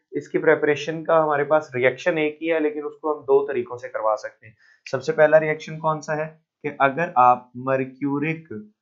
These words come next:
oxide का reaction करवाएं, किसका? mercuric oxide का reaction करवाएं bromine के साथ। okay,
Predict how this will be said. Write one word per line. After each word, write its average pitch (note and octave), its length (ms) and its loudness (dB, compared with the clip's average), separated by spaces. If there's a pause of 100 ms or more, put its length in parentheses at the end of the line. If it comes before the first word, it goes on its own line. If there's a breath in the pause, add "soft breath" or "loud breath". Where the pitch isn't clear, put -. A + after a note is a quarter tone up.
(320)
oxide C3+ 840 0
का G#2+ 360 -2 (220)
reaction B2 480 -4
करवाएं, G#2 320 -12
किसका? E3+ 540 -6
mercuric B2+ 760 -2 (300)
oxide C3 540 2
का C3+ 80 0
reaction B2 460 -2
करवाएं B2 460 -6 (360)
bromine B2+ 640 0
के G#2 80 -8
साथ। - 420 -16 (400)
okay, C3+ 260 -8